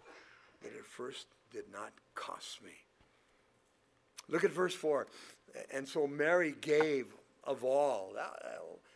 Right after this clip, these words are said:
think about it. A spikenard of one pound for one year, one year's wages,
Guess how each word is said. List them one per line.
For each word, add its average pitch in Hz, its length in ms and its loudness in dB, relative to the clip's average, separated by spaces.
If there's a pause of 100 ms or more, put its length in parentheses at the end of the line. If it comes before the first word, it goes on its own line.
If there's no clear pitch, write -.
(260)
think - 180 2
about 165 260 6
it. 139 80 4
A 123 220 -4
spikenard 214 640 4
of 156 100 -2
one 214 280 4
pound 190 320 6
for 156 120 2
one 190 300 2
year, 131 400 4 (2000)
one 160 300 -2
year's 196 300 6
wages, 131 540 -2